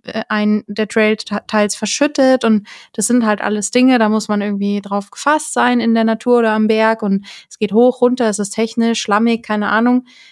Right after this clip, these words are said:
Und beim, beim Flachlaufen, jetzt hier in der Stadt an den Isar-Trails, wenn ich das bewusst mir aussuche, dann kann ich theoretisch zwei Stunden oder länger einfach flach stupide vor mich hinlaufen und wirklich zu hundert Prozent den Kopf ausschalten.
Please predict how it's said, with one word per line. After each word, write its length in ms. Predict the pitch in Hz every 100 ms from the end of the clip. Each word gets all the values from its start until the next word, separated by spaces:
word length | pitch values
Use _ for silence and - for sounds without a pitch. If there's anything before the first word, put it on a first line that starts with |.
| _
Und 140 | - 202
beim, 380 | 202 208 208 -
beim 140 | - 190
Flachlaufen, 800 | - 220 - 247 247 247 254 254
jetzt 200 | 233 226
hier 160 | 226
in 80 | 220
der 80 | 208
Stadt 260 | 196 233 226
an 120 | 214
den 140 | 214
Isar-Trails, 480 | 240 233 220 220 220
wenn 140 | 220
ich 160 | 214 -
das 220 | 226 -
bewusst 680 | - 233 220 285 - - -
mir 280 | 226 226 220
aussuche, 580 | 254 269 220 220 240
dann 160 | 226 214
kann 180 | - 226
ich 140 | 240
theoretisch 720 | - 220 220 233 233 247 - _ _ _ _
zwei 180 | - 214
Stunden 320 | 214 247 247
oder 180 | 226 208
länger 560 | 208 226 233 208 226 240
einfach 280 | 220 208 202
flach 460 | - 226 240 - _ _ _
stupide 520 | 208 233 202 233 269
vor 160 | 254 226
mich 160 | 220
hinlaufen 640 | 202 254 262 196 196 214 233
und 300 | 220 202 202
wirklich 440 | 269 294 220 220
zu 120 | - 214
hundert 300 | 233 240 233
Prozent 340 | 202 220 220
den 120 | 202
Kopf 220 | 202 226
ausschalten. 640 | - 196 - 190 185 185